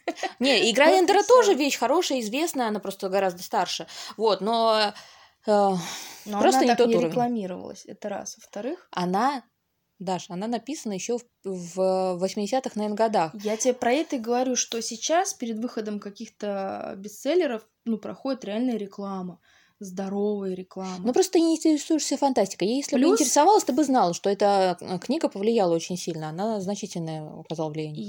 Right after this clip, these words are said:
Speaker 1: Я не говорю про то, что я не читала книгу, поэтому я, я верю твоему мнению,
Speaker 2: Мгм.
Speaker 1: что это хорошее. Я просто почему вот это настолько стало популярным? Из-за промо-компаний хороших. Плюс, вот я когда книгу брала читать в бумажном формате в библиотеке,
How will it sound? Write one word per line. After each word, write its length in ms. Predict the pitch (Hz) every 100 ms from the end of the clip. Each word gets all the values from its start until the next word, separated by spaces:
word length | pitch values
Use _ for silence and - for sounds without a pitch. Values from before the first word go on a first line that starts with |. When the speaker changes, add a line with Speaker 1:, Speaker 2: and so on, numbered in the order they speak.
| 202
Speaker 1:
Я 280 | 214 247 262
не 160 | 247 233
говорю 340 | 233 240 285
про 160 | 262 240
то, 120 | 240
что 200 | - 214
я 120 | 214
не 80 | 226
читала 300 | - 247 202
книгу, 300 | 240 302 277
поэтому 460 | - 208 - 202 202
я, 120 | 208
я 200 | 214 220
верю 280 | 233 202 196
твоему 280 | 196 190
мнению, 340 | 196 208 370 277
Speaker 2:
Мгм. 20 |
Speaker 1:
что 140 | 208 208
это 100 | 208
хорошее. 520 | 208 196 190 - 208 _ - - -
Я 120 | 196
просто 340 | 214 254 -
почему 800 | 214 208 - 214 247 285 262 - -
вот 240 | 208 208
это 220 | 214 214
настолько 540 | 214 196 - 202 190 -
стало 260 | - 190 190
популярным? 640 | 185 202 202 190 185 - _ _
Из-за 360 | 240 302 285 233
промо-компаний 840 | 226 262 262 226 208 208 202 190
хороших. 540 | 185 185 190 - - _ _ _ -
Плюс, 440 | 247 427 466 - _ _ -
вот 140 | 208
я 80 | 208
когда 220 | 214 214
книгу 300 | 226 226 208
брала 320 | 196 202 330
читать 300 | - 415 220
в 40 | 196
бумажном 460 | 202 202 196 202
формате 500 | 202 220 208 202 -
в 40 | 190
библиотеке, 640 | 196 202 208 220 220 -